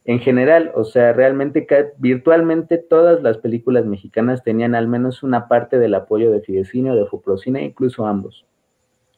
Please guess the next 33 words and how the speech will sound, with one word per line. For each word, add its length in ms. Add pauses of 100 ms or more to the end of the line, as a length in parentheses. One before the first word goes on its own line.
(560)
Durante, 840
eh, 40
pues, 220
ese 180
año, 280
como 400
lleno 260
de 160
convulsiones, 800 (400)
eh, 140
hubo 280
muchas 440
propuestas 840
digitales 680 (140)
para 180
mantener 560
la 120
exhibición 500
del 120
cine 240
mexicano, 500
como 280
fue 420 (380)
el, 640
nuestro 320
Cine 300
M 340
X 380
de 320
Filmin 300
Latino, 1000
este, 540
el 280